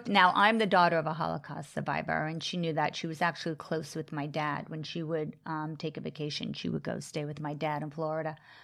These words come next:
And the people that protested in front, in front of my apartment, many of them were from, um, anti-Semitic, um, or what they like to call anti-Israel organizations.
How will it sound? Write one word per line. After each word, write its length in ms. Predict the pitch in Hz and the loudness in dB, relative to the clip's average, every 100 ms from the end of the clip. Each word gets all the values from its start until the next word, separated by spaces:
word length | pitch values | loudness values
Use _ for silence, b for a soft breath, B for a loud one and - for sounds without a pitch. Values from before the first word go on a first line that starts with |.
| b b b | b b b
And 200 | 202 202 | 2 4
the 60 | |
people 300 | 196 233 226 214 | 4 4 6 8
that 160 | 202 | 6
protested 560 | - 214 214 190 - 185 | 6 2 4 2 2 -2
in 200 | 175 170 _ | -2 -4 _
front, 320 | - 185 180 180 | 2 2 2 -2
in 100 | 185 | -4
front 320 | - 214 202 | -2 4 6
of 100 | 202 | 6
my 180 | 180 175 | 4 4
apartment, 680 | 175 226 240 226 170 160 - | 4 4 4 6 2 0 -2
many 320 | 175 175 180 | -4 -2 -2
of 120 | 160 | -2
them 260 | 170 170 170 | -2 -2 -2
were 160 | 160 | -4
from, 680 | 151 - 165 156 156 160 165 b b b b b _ | -4 0 2 4 4 2 -2 b b b b b _
um, 440 | 170 160 156 151 151 - | 0 2 2 0 -4 -2
anti-Semitic, 1700 | 180 180 185 170 160 160 160 151 - - 185 170 165 160 160 - - _ _ - | -2 0 4 6 8 6 4 0 -8 -4 -2 2 4 4 2 -2 -18 _ _ -4
um, 600 | 165 156 156 151 160 160 - | 0 2 0 -2 -4 -8 -4
or 200 | 165 151 | -2 -2
what 140 | 160 - | -4 -2
they 160 | 170 165 | 4 6
like 180 | 160 | 4
to 60 | 160 | 2
call 280 | - 160 160 | 2 2 2
anti-Israel 800 | 160 151 160 156 156 147 156 151 | 0 -4 -2 -2 -4 -4 -4 -4
organizations. 1000 | 151 147 156 147 147 147 - 120 139 | -4 -6 -8 -6 -4 -4 -6 -6 -8